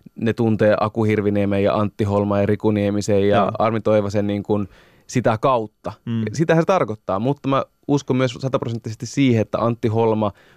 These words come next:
Speaker 1: olisi tullut jotain kautta esille. Ja,
Speaker 2: Mm.
Speaker 1: ja se, hän on päässyt tekemään niin paljon makeita asioita vaan sen takia, koska hän on niin u-, uskomattoman lahjakas.
Speaker 2: Joo.
Speaker 1: Ja mä en myöskään usko, että mulle tullaan antamaan yhtään mitään ilmaiseksi vaan sen takia, että jengi tunnistaa mut tosta, vaan että,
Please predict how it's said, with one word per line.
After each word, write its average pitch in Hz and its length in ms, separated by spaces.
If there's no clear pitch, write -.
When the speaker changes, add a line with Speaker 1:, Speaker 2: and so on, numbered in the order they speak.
Speaker 1:
olisi 107 200
tullut 113 240
jotain 113 480
kautta 92 400
esille. 92 400
Ja, 110 160
Speaker 2:
Mm. 107 100
Speaker 1:
ja 107 100
se, 107 260
hän 123 220
on 117 80
päässyt 113 300
tekemään 113 360
niin 117 140
paljon 107 280
makeita 107 340
asioita 104 320
vaan 110 140
sen 107 140
takia, 104 240
koska 107 220
hän 110 180
on 107 100
niin 107 140
u-, - 180
uskomattoman 117 580
lahjakas. 120 560
Speaker 2:
Joo. 104 120
Speaker 1:
Ja 104 180
mä 123 340
en 120 160
myöskään 120 400
usko, 113 260
että 110 140
mulle 117 220
tullaan 113 440
antamaan 110 440
yhtään 110 340
mitään 107 260
ilmaiseksi 113 420
vaan 110 140
sen 107 160
takia, 104 240
että 110 160
jengi 107 240
tunnistaa 110 440
mut 95 220
tosta, 101 360
vaan 113 300
että, 104 320